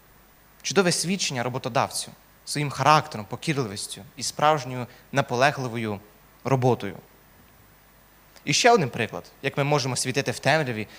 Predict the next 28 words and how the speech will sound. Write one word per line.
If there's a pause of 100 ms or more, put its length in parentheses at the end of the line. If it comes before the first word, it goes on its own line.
(260)
мені
розповіла
моя
мама. (960)
І
це
історія
з
її
життя. (2000)
Одного
разу,
коли
моя
мама
ще
навчалася
в
школі, (1500)
я
не
знаю
повний
контекст,
але
її
однокласники (1000)
накидали